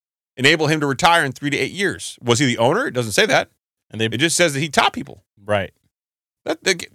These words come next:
Speaker 1: again, these are red flags, man. I, and I'm not making this shit up. This is his LinkedIn profile.
Speaker 2: Yeah.
Speaker 1: "I specialize," and this is from his new mentor, author, speaker role that he's been doing for the last twelve years, even though he's retired.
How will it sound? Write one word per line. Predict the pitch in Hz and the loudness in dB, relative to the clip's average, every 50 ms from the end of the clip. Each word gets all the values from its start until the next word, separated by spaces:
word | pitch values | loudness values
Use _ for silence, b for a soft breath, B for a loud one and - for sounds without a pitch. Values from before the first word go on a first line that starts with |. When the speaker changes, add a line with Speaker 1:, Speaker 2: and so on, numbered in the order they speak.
| _ - | _ -10
Speaker 1:
again, | 143 196 240 131 b b b b b | 0 0 0 0 b b b b b
these | 190 285 | 0 2
are | 339 359 | 4 6
red | 339 302 226 | 4 4 4
flags, | - 233 254 269 220 147 143 | 6 6 6 6 6 4 4
man. | 131 123 120 127 | 4 4 6 6
I, | 139 151 | 4 4
and | 135 135 160 | 4 4 4
I'm | 220 277 | 4 2
not | 302 285 | 2 2
making | 277 277 254 254 233 | 2 2 2 4 0
this | 214 - | 0 2
shit | - 220 254 | 2 2 2
up. | 240 175 | 2 2
This | 214 226 - | 2 0 0
is | 190 160 131 - _ _ _ _ | -2 -6 -8 -10 _ _ _ _
his | - - 226 269 285 254 | -4 2 2 2 2 2
LinkedIn | 262 262 240 202 240 233 220 160 | 0 0 0 2 2 0 0 2
profile. | 127 127 120 104 - 98 82 69 - - _ _ _ - | 2 2 0 2 -2 -4 -6 -6 -8 -14 _ _ _ -12
Speaker 2:
Yeah. | 107 101 101 98 90 87 - _ _ _ _ _ _ _ - | -6 -4 -2 -2 -4 -6 -10 _ _ _ _ _ _ _ 2
Speaker 1:
"I | 156 240 240 | 4 4 4
specialize," | - - 202 202 - 190 185 170 170 165 165 127 | 4 2 2 2 2 4 4 4 6 4 2 0
and | 139 139 | 0 -2
this | 175 - - | 0 0 0
is | 139 123 - | 0 0 0
from | 151 135 | 0 0
his | 127 117 | 0 0
new | 135 165 175 160 | 2 2 2 2
mentor, | 135 123 143 165 - 175 156 143 - 135 | 2 2 0 0 2 2 0 2 2 4
author, | 139 143 139 - 135 120 | 4 4 2 2 -4 -6
speaker | - - 190 208 208 - 160 131 | -4 -4 -4 -6 -4 -2 -4 0
role | 117 113 110 113 | 2 2 2 2
that | 110 110 | 2 0
he's | 104 95 | -2 -2
been | 101 104 | -2 -4
doing | 101 90 | -4 -2
for | - 101 | -2 0
the | 98 | 2
last | 101 101 95 - - | 2 2 2 0 -2
twelve | - 120 110 104 92 104 | 0 2 2 2 2 2
years, | 110 107 98 95 | -2 -2 -2 -4
even | 95 92 95 | -6 -6 -6
though | 95 90 | -6 -6
he's | 92 90 82 | -6 -8 -8
retired. | 85 82 - 120 139 160 143 113 117 143 165 | -10 -6 2 4 4 4 4 2 0 -4 -6